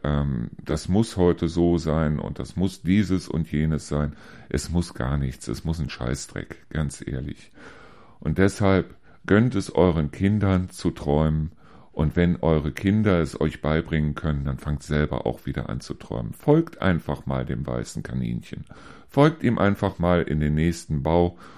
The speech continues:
und ja, mal sehen, was da auf euch wartet. Vielleicht wartet die Herzkönigin, vielleicht wartet die Grinsekatze, vielleicht wartet der Jabberwocky. Man weiß es nicht, keine Ahnung.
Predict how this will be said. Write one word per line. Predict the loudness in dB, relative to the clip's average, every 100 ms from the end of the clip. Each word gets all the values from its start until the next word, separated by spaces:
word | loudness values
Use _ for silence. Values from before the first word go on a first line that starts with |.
| -20 -20 -20 -4
und | 4 4 4 -4
ja, | -2 0 0 0
mal | 2 2
sehen, | 4 4 6 4
was | -2 -2
da |
auf | 0 0
euch | 0 -2 0
wartet. | -2 -2 -4 -8
Vielleicht | -4 -2 0
wartet | 0 -2 -2 -2
die | 0
Herzkönigin, | 0 -2 -2 0 2 2 0 -2
vielleicht | -4 -4 -2 -4 -6 0
wartet | 0 0 -4
die | -8
Grinsekatze, | -2 -2 0 -2 -2 -2 -2 -6 -8 -20 -20 -14
vielleicht | -2 2 2 2
wartet | -2 0 -2 -2
der | -2
Jabberwocky. | 0 2 2 2 0 0 -2 0
Man | 2 2
weiß | 2 -2 -2
es | -4 -4 -8
nicht, | -12 -12
keine | -6 -4 -2 -4
Ahnung. | -4 -6 -6 -10